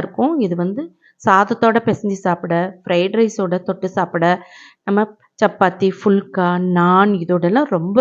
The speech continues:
ரொம்ப சூப்பரா இருக்குங்க. இப்போ ரெடியான கிரேவியை நம்ம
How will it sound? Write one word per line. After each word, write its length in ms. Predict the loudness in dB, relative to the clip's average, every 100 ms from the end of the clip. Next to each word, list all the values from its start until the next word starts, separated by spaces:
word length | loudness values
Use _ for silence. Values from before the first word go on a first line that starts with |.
| 0
ரொம்ப 160 | 2 0
சூப்பரா 340 | -2 -2 2 2
இருக்குங்க. 300 | 0 -2 0 0 -2 -20 -20 -10
இப்போ 140 | 0 2 4
ரெடியான 440 | 4 4 4 2 -2 -8 _ _ _
கிரேவியை 460 | 4 6 6 2 0 0
நம்ம 220 | -2